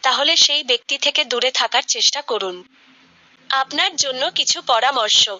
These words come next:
নিজেকে ভালোবাসুন এবং আপনার স্বাধীনতা বজায় রাখুন। আপনার আশেপাশে ইতিবাচক মানুষদের সাথে সময় কাটান। আপনার সীমা নির্ধারণ করুন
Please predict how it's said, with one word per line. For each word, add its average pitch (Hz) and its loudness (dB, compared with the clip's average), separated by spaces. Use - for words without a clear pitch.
নিজেকে 359 0
ভালোবাসুন 269 -2
এবং 277 -2
আপনার 269 -2
স্বাধীনতা 294 0
বজায় 285 0
রাখুন। 220 -2
আপনার 311 -2
আশেপাশে 269 2
ইতিবাচক 285 0
মানুষদের 269 0
সাথে 269 0
সময় 277 0
কাটান। 214 -2
আপনার 294 0
সীমা 285 2
নির্ধারণ 269 -4
করুন 247 0